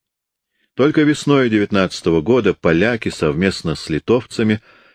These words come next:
перешли в наступление в северном направлении, в середине апреля взяли Вильну и пододвинулись к Минску. В начале мая, искусно пользуясь войной советов с директорией,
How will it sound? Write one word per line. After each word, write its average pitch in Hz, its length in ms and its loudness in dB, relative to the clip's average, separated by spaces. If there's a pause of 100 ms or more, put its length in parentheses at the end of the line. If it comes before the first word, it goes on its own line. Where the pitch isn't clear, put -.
(100)
перешли 104 400 2
в 101 100 0
наступление 98 760 0
в - 60 -14
северном 101 520 0
направлении, 90 640 0 (540)
в - 80 -18
середине 113 500 2
апреля 104 380 0
взяли 78 320 0
Вильну 117 580 0 (500)
и 117 180 2
пододвинулись 110 840 0
к - 80 -12
Минску. 71 580 -6 (920)
В 78 100 -8
начале 151 400 2
мая, 143 360 0
искусно 120 640 -2
пользуясь 98 600 0
войной 90 380 2
советов 82 540 0
с 64 40 -16
директорией, 98 720 -2